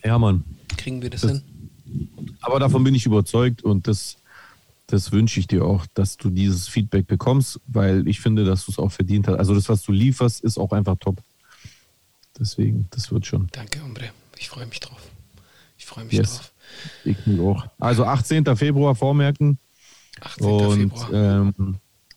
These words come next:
Speaker 1: dann gibt's am achtzehnten Schlagzeilen um null Uhr. Natürlich werde ich um null Uhr auch dann darauf reagieren. Ich
Speaker 2: Ah.
Speaker 1: reagiere zwar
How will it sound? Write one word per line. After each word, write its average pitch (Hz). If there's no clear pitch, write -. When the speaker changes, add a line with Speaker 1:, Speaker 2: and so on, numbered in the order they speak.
Speaker 1:
dann 104
gibt's 101
am 101
achtzehnten 101
Schlagzeilen 98
um 101
null 123
Uhr. 110
Natürlich 135
werde 127
ich 123
um 110
null 131
Uhr 123
auch 110
dann 113
darauf 107
reagieren. 98
Ich -
Speaker 2:
Ah. -
Speaker 1:
reagiere 127
zwar 127